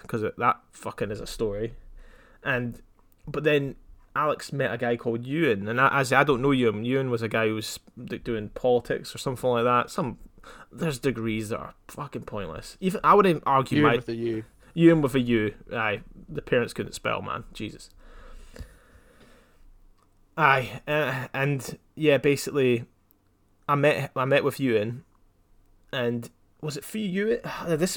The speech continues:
Speaker 1: I don't remember how I met. I don't remember when I met you and where it was. It was at, like, a, a football pitch. We went to play football one evening,
Speaker 2: Yeah.
Speaker 1: and you were with a couple of Alex's mates.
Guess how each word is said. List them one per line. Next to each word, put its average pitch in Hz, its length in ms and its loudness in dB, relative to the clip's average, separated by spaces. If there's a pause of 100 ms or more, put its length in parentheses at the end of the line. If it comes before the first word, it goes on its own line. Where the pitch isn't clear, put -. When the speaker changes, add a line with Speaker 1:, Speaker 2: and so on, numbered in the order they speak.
Speaker 1:
I 208 120 2
don't 269 180 -2
remember 175 380 4
how 160 160 8
I 143 60 8
met. 139 380 0
I 160 300 0
don't 180 100 2
remember 208 300 2
when 143 260 4
I 185 80 6
met 185 220 4
you 107 240 0
and 131 180 -2
where 143 140 6
it 127 100 4
was. 180 460 0 (760)
It 156 100 2
was 143 120 -4
at, 151 120 -2
like, 147 180 0
a, 135 400 6
a 131 140 -4
football - 360 -2
pitch. - 300 -4
We 143 60 -4
went 165 140 4
to - 60 -12
play 151 140 0
football - 360 -2
one 113 220 0
evening, 113 440 -2 (180)
Speaker 2:
Yeah. 135 60 -2
Speaker 1:
and 120 300 -2
you 156 160 0
were 156 160 8
with 127 440 0 (640)
a - 60 -14
couple - 240 -2
of 87 60 2
Alex's 135 440 2
mates. - 480 -6